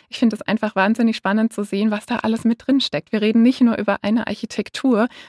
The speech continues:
wir reden über eine ganze Gesellschaft, die sich verändert aufgrund einer Architektur.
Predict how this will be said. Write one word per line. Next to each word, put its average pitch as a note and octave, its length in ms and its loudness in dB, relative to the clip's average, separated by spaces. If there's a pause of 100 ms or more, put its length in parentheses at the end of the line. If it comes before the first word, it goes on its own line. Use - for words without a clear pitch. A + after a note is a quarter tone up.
wir A#3 140 2
reden A3 400 2
über G3+ 180 0
eine G3+ 220 0
ganze G3 280 -2
Gesellschaft, G#3 540 -2
die F#3+ 60 -2
sich - 200 -8
verändert G3 520 -2
aufgrund F#3 560 -4
einer F3 220 -4
Architektur. F3 720 -10